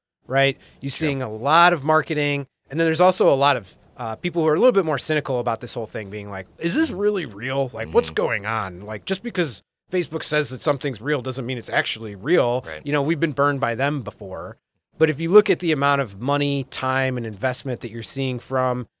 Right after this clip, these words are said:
Speaker 1: not just Facebook slash Meta, but Microsoft as well. And if you look at where they're trying to take the future of something like Microsoft Teams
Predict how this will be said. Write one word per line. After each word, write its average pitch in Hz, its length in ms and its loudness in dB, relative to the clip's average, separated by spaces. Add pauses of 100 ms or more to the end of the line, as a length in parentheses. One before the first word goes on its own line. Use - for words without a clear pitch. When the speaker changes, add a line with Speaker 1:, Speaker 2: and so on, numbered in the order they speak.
(120)
Speaker 1:
not 180 340 2
just 139 500 0
Facebook 131 360 -4
slash 110 320 -8
Meta, 147 400 2
but 123 280 -4
Microsoft 131 840 0
as 107 200 -10
well. 104 680 2 (100)
And 147 80 0
if 139 120 0
you 147 100 -4
look 175 220 2
at 151 180 6
where 147 160 4
they're 143 140 2
trying 151 260 0
to 143 80 -2
take 143 240 -2
the 120 80 -10
future 135 380 -8
of 110 80 -8
something 123 380 -6
like 107 180 -8
Microsoft 113 560 -8
Teams 104 680 -6